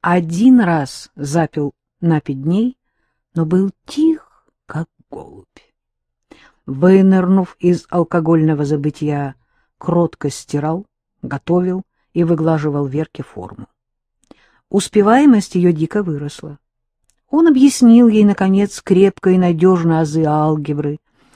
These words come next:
научил писать сочинения по очень простой, как сам говорил, советской схеме. Но после написания такого сочинения объяснял смысл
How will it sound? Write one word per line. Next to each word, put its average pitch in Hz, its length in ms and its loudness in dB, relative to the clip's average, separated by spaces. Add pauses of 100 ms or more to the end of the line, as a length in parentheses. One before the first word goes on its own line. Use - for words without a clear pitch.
(180)
научил 233 400 2
писать 226 380 -4
сочинения 214 800 2
по 185 200 2
очень 196 280 0
простой, 180 600 -2 (240)
как 170 180 -4
сам 170 180 0
говорил, 160 420 -2 (100)
советской 180 840 -2
схеме. 147 600 -8 (720)
Но 170 120 -2
после 208 240 0
написания 196 680 0
такого 170 400 -2
сочинения 180 960 -2 (500)
объяснял 208 680 -4
смысл 247 720 2